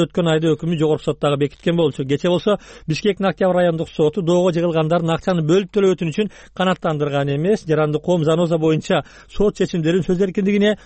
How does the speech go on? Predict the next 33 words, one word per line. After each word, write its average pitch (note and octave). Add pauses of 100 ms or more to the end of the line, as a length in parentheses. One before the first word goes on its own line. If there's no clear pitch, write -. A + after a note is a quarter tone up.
соккуруу E3+
катары D#3+
баалап C#3+
келет. D#3 (540)
Трамп G3
жана A3
Мирзиёев G#3
телефондон F#3+
сүйлөштү. F#3+ (120)
акш D#3+
жана G3+
Өзбекстандын F#3+
президенттери F3+
телефондон F3+
сүйлөшкөндүгүн F3
Ак E3
Үй G3
дагы, G3 (260)
Ташкент F#3+
дагы D3+
билдирди. D3+ (220)
Ак D#3+
Үйдүн F3+
он F#3
тогузунчу, F3
Ак F3+
Үй G#3
он F#3
тогузунчу F#3
декабрда F3+
телефон F3
сүйлөшүүнү F3+
максатын F3